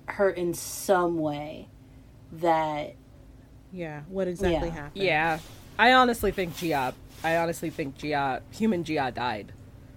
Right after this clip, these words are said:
Speaker 3: Like, I feel like that would be the thing that would snap her into, that would make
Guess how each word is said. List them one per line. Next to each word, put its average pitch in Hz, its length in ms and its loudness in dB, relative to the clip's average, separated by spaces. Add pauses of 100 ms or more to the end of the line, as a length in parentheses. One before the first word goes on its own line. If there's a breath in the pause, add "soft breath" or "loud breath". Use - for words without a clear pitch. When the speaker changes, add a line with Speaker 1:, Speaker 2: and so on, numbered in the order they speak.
(240)
Speaker 3:
Like, 165 140 -2
I 170 80 0
feel 202 180 2
like 175 180 2
that 165 200 4
would 151 100 -10
be 170 100 -2
the 156 120 -4
thing 160 220 -4
that 139 120 -2
would 135 120 -8
snap 139 360 -4
her 147 180 -2
into, 135 600 -6 (1040)
that 233 260 10
would 202 140 4
make 190 380 0